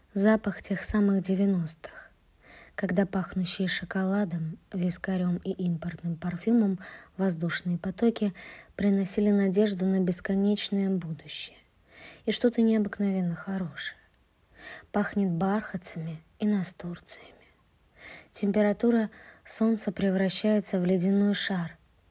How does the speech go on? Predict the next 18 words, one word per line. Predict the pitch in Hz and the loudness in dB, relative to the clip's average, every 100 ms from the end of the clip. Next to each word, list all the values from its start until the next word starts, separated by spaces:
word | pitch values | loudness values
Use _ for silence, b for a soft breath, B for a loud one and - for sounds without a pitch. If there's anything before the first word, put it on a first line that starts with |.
| _ - | _ -6
Прошлое | 196 196 185 190 185 | 0 0 0 0 0
отваливается | 180 180 208 214 170 175 175 - 160 B B B B B B | -2 2 4 4 2 -2 -4 -6 -10 B B B B B B
и | 185 | 0
постепенно | 208 - 208 220 220 226 220 | 2 2 0 4 6 6 6
начинает | 214 208 - 208 208 202 | 6 4 4 4 4 2
тускнеть, | 196 - - 208 208 - | -2 -4 2 4 4 0
как | 202 190 | -4 -4
в | - | -6
тумане. | - 196 190 190 156 135 - - _ _ _ B B B B B - | -4 -2 0 -2 -4 -6 -14 -20 _ _ _ B B B B B -4
Настроение | 196 185 - 202 190 208 233 190 165 147 165 _ - | 0 0 2 2 4 4 4 4 0 -6 -12 _ -6
рубль | 190 190 180 170 | -2 2 2 0
падает | 160 - 175 160 175 175 | -2 -4 -2 -2 -4 -4
стремительно, | - - 170 160 147 - - - _ B B B B B | -6 -8 -6 -4 -6 -8 -16 -18 _ B B B B B
а | - | -4
новое | 185 180 165 175 | 0 0 0 -2
тысячелетие | 165 170 - 170 - 185 214 - 175 | -2 -4 -2 -4 -2 0 0 -2 -4
надвигается | 165 170 175 180 196 202 196 - 196 | -2 -4 -2 0 0 0 -2 -2 0
медленно, | 185 170 165 - 160 | 0 0 -4 -12 -18